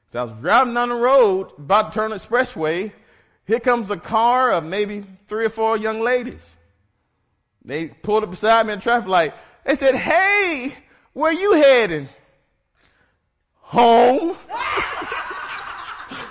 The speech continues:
And I drove and went on home. <laughs> I was through with that. Forget that. <laughs> Yeah, I,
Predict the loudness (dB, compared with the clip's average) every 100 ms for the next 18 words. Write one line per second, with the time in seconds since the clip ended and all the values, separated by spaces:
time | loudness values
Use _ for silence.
0 | -16 -16 -4 -2 0 -2 2 2 2 2
1 | 4 4 4 -4 -14 -6 -2 0 0 2
2 | 4 6 4 4 2 4 2 0 -4 -12
3 | -14 -14 -16 -18 -16 -16 -16 -18 -20 -20
4 | -20 -20 -20 -20 -16 -14 -14 -16 -20 -20
5 | -20 -20 -20 -20 -20 _ -20 _ -18 -18
6 | -18 -20 -20 _ _ -20 _ -12 -10 -8
7 | -12 -12 -16 -20 -20 -20 _ 0 4 4
8 | 2 0 0 2 4 4 2 0 -2 -2
9 | 0 2 4 4 0 -6 -8 -10 -14 -20
10 | -20 -20 -20 -20 _ _ _ _ _ -10
11 | -6 0 0